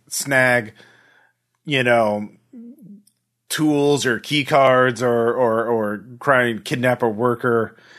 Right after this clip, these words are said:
and find out what they know or take their uniform. Um, or you just sit there and wait for the funicular to get down there. So is anybody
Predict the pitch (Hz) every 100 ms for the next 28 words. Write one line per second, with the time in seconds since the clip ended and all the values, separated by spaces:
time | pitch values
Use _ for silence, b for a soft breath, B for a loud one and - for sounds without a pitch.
0 | b b - 104 92 127 117 117 113 120
1 | 113 110 110 110 98 127 113 107 104 117
2 | 117 123 117 113 110 113 - b b b
3 | - 104 98 98 98 98 98 107 311 302
4 | 240 233 226 214 196 156 147 135 127 131
5 | 117 117 117 107 104 92 107 101 87 78
6 | 76 - 107 113 156 147 143 139 131